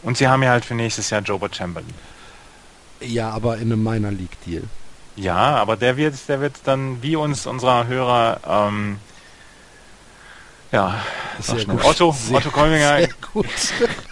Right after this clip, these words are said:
Speaker 1: bestätigt hat, dass er in der A L D S dann die Red Sox rausschmeißen wird mit seinem null Komma null null E R A. Ja?
Speaker 2: Mhm.
Speaker 1: Bis dahin wird er der Closer der Cleveland Indians sein.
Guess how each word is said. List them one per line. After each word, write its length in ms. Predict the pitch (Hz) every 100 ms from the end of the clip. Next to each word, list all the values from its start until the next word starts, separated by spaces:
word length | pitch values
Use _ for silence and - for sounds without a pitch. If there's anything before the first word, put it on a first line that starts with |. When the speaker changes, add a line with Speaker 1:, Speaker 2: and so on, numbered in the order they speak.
| - 285 - - 107 - - 120 - 123 - -
Speaker 1:
bestätigt 520 | 127 - 165 190 -
hat, 160 | 165 151 - - -
dass 200 | 143 160
er 120 | 151
in 60 | 143
der 100 | 139
A 40 |
L 260 | 147 147 135
D 120 | 143
S 280 | 131 151 -
dann 240 | 131 127
die 120 | 127
Red 220 | 120 117
Sox 260 | - 117 -
rausschmeißen 520 | 104 - 98 95 104
wird 160 | 98 98
mit 120 | 95
seinem 240 | 104 104
null 120 | 107 117
Komma 220 | 110 104
null 240 | 107 110
null 180 | 107 104
E 80 | 98
R 140 | 95
A. 80 | 87
Ja? 100 | 87 - - - - - - - - - - 95 117 -
Speaker 2:
Mhm. 320 | 113 110 131 - - - - -
Speaker 1:
Bis 140 | 123
dahin 360 | 139 131 139 127
wird 140 | 139
er 260 | 120 113 101
der 160 | 113
Closer 540 | 107 123 131 - 110 101
der 180 | 101 101
Cleveland 360 | 113 101 101
Indians 360 | 82 92 85 -
sein. 240 | 80 95